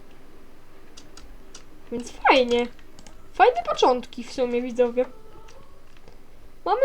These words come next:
już łóżko pewnie. Tak, mamy łóżko, jak ją zabiję.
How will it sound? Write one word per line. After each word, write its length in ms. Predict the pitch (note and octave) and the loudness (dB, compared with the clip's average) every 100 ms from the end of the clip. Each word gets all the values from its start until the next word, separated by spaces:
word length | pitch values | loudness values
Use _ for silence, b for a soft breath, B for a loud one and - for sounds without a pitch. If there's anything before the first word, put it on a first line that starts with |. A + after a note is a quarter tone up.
| C5+ | 10
już 120 | - | 8
łóżko 400 | B3 C4 - A#3 | 0 -2 -4 -6
pewnie. 400 | - A#3+ A#3+ B3 - - | -4 -4 -4 -6 -8 -4
Tak, 180 | F#4 G4 | -2 0
mamy 200 | D4+ B3 | 0 2
łóżko, 440 | B3 B3 - B3+ B3 | 2 0 -2 -10 -8
jak 180 | B3+ B3 | -8 -2
ją 180 | B3+ A#3+ | -2 -2
zabiję. 340 | A#3+ A#3 A#3+ | -4 -4 -6